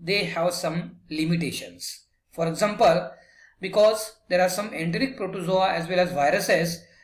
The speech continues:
which are resistant to that disinfection processes as compared to bacteria, and therefore the absence of E. coli,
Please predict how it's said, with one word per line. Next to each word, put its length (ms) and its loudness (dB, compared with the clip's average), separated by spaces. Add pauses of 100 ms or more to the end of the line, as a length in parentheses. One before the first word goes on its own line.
which 180 -4
are 380 2
resistant 540 -4
to 360 -6 (720)
that 380 -2
disinfection 600 -4
processes 520 -4
as 240 0
compared 380 -2
to 80 -8
bacteria, 720 -4 (100)
and 140 -10
therefore 520 -2 (260)
the 120 -6
absence 440 -2
of 280 2
E. 120 -8
coli, 480 0